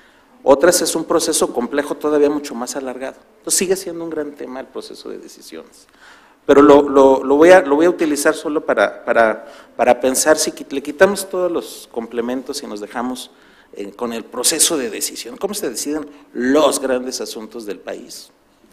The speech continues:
Y, y hacemos el recorrido que habíamos visto hace rato, eh, con la, con los antecedentes, pues, eh, y, y si me permiten hacerlo muy simple, con una gráfica, con unas letras, pues, a-, en, hasta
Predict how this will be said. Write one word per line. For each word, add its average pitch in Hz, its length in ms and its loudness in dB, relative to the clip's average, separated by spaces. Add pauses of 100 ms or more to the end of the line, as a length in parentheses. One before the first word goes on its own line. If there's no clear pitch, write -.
(540)
Y, 110 380 -14
y 104 200 -10
hacemos 135 360 -6
el 113 100 -6
recorrido 110 520 -2
que 107 80 -10
habíamos 104 320 -6
visto 104 260 -10
hace 107 160 -10
rato, 98 380 -6 (580)
eh, - 340 -18
con 104 200 -12
la, 92 380 -12
con 98 180 -14
los 92 180 -12
antecedentes, 104 840 -10 (280)
pues, - 320 -8
eh, 107 260 -10
y, 110 340 -12
y 117 80 -14
si 117 120 -12
me 113 100 -8
permiten 117 460 -8
hacerlo 117 320 -8
muy 131 180 2
simple, 139 400 -4
con 101 160 -14
una 107 180 -12
gráfica, 107 460 -12
con 95 380 -14
unas 107 200 -10
letras, 95 460 -12 (500)
pues, 117 200 -4
a-, 110 180 0
en, 110 180 -8 (220)
hasta 98 800 -2